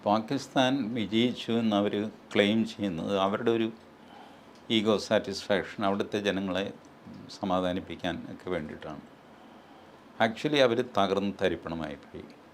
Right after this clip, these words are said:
ഇത്ര വലിയൊരു അടി കിട്ടുമെന്ന് അവർ വിചാരിച്ചില്ല. എന്നാൽ നമ്മൾ അവർക്കൊരു ഓപ്ഷൻ കൊടുത്തിരുന്നു. ആ, ആദ്യത്തെ, ആ, അവരുടെ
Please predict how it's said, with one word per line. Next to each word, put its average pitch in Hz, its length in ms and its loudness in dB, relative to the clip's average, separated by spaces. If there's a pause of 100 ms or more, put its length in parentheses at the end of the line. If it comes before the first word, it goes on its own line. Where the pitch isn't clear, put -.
(1080)
ഇത്ര 135 240 6
വലിയൊരു 131 380 8
അടി 113 360 6 (260)
കിട്ടുമെന്ന് 104 520 0
അവർ 95 180 -2
വിചാരിച്ചില്ല. 87 680 -2 (1900)
എന്നാൽ 131 180 4
നമ്മൾ 147 260 6
അവർക്കൊരു 135 540 4
ഓപ്ഷൻ 120 520 -2
കൊടുത്തിരുന്നു. 113 680 0 (1160)
ആ, 110 380 2
ആദ്യത്തെ, 113 680 4
ആ, 95 340 -2 (160)
അവരുടെ 95 520 0